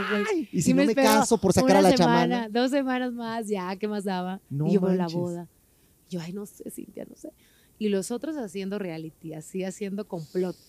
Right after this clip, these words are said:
Speaker 1: Bueno, total de que nos juntaron antes de, del Juego de la Extinción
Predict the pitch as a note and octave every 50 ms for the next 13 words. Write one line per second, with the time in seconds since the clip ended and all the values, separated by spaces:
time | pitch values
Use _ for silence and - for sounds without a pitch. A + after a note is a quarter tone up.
0 | _ _ _ _ _ _ _ _ _ _ - B3 B3 B3 B3 - C4 - - C4
1 | B3 C4+ - B3+ B3+ A#3+ - A#3+ A3+ - A#3+ A#3 A#3 A#3 A#3+ C4+ D4+ F4+ _ _
2 | _ _ _ _ _ _ _ _ _ _ _ - - F3+ F3 E3+ F#3 F3+ F3 F#3
3 | F3+ F3 E3+ F3 E3+ E3 - F3 F3 F3 F#3 F3+ - - B3 B3 B3 C#4+ C4 C4+